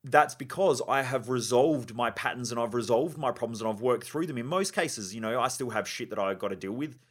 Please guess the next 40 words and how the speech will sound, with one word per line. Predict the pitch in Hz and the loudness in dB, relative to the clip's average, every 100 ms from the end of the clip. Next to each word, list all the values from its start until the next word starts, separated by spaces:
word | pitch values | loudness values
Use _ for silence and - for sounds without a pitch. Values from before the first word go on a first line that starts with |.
| - | -6
and | 117 | 0
that's | 135 - | 0 2
a | 131 | 4
lifelong | 123 120 139 120 | 6 4 2 2
journey | 139 151 117 | 6 6 4
for | - - - | -6 -4 6
everybody. | 220 180 151 117 185 | 6 4 2 2 0
You | 165 | -6
never | 170 196 190 | -2 0 4
resolve | 185 135 139 196 175 120 - | 2 4 4 4 2 -6 -12
mindset | 123 131 120 117 104 - | 0 2 4 2 -2 0
problems. | 113 92 92 - - - | -2 -2 -12 -16 -20 -6
You | 147 | -4
just | 143 151 151 | 6 6 6
create | - 160 135 120 - - | 0 2 2 2 -8 -2
different | 147 156 127 | 0 0 -4
challenges | - 127 165 120 98 | -2 -2 -2 -4 -6
throughout | - 120 101 | 0 2 2
your | 107 | 0
life, | 127 110 | 2 0
and | 107 | -2
that's | 104 - | -8 -8
part | - 117 113 | -6 -2 -2
of | |
the | 98 | 0
goal | 110 113 113 | 0 0 0
of | 90 | -8
growth, | - 101 131 - | -2 -2 -2 -6
and | 92 95 _ _ _ _ _ | -10 -10 _ _ _ _ _
that's | 120 120 | 2 2
part | - - 113 | -2 0 2
of | 107 98 - _ _ _ - | 4 2 -6 _ _ _ 0
evolution, | 131 117 107 120 143 165 175 - | 2 4 2 0 0 -6 -10 -12
if | 110 | -12
you | 110 | -8
just | 110 | -8
look | 113 120 | -8 -6
at | |
evolutionary | 107 107 104 101 107 98 101 | -6 -6 -6 -6 -4 -2 -4
biology. | 90 98 92 117 131 170 | -4 0 2 2 -2 -6